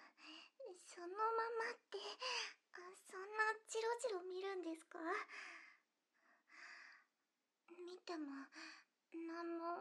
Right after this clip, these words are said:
面白くないですけど。あ、うん。はい。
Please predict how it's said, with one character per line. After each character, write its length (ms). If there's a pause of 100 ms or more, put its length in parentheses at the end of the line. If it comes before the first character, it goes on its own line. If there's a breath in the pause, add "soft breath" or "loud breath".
面 120
白 300
く 180
な 200
い 100
で 140
す 140
け 160
ど。 120
あ、 180 (3000 loud breath)
う 40
ん。 80
は 40 (4000 loud breath)
い。 20